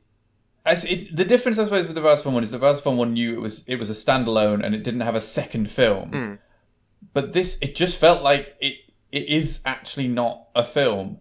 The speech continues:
Speaker 2: Uh,
Speaker 1: It's just three or four episodes of a show strung together because it knows it's got several more films to do the actual stuff.
Speaker 2: Well, it
Speaker 1: It
Speaker 2: does,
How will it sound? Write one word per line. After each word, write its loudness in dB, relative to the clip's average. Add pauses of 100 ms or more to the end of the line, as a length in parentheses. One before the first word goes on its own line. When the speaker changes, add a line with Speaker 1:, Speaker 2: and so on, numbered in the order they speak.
Speaker 2:
Uh, 2
Speaker 1:
It's -6
just -4 (140)
three -2
or 0
four 2
episodes -2
of -8
a -8
show 2
strung -2
together 2 (220)
because 2
it -4
knows 2
it's -6
got -2
several 0
more 2
films -2
to -10
do -4
the -4
actual -4 (560)
stuff. 0
Speaker 2:
Well, 4
it -2
Speaker 1:
It 0
Speaker 2:
does, 4